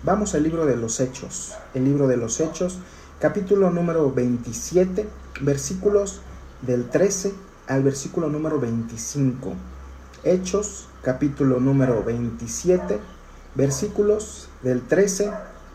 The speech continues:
al versículo número veinticinco. Nueva traducción viviente, Hechos veintisiete, del trece al veinticinco.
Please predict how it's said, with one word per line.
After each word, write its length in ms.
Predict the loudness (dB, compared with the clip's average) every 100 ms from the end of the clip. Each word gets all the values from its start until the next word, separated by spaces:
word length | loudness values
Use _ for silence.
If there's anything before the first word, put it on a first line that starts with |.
| -20 -18 -2
al 140 | 0
versículo 500 | 0 -2 -6 0 0
número 440 | 2 0 2 0 -2 -12 -18 -18 0
veinticinco. 880 | 2 2 0 -4 -2 0 0 -2 -10 -14 -18 -6
Nueva 300 | 0 2 2
traducción 500 | 2 0 -2 -2 0
viviente, 480 | 2 2 2 0 -4 -6 -12 -20 -20 -20 -2
Hechos 320 | -2 0 -2
veintisiete, 720 | 0 -2 -4 0 0 2 -2 -4 -10
del 180 | -6 -4
trece 420 | 2 2 2 -2 -6 -12 -20 -20 -20 -20 -8
al 120 | 0 0
veinticinco. 720 | 0 -4 -6 -6 -6 -6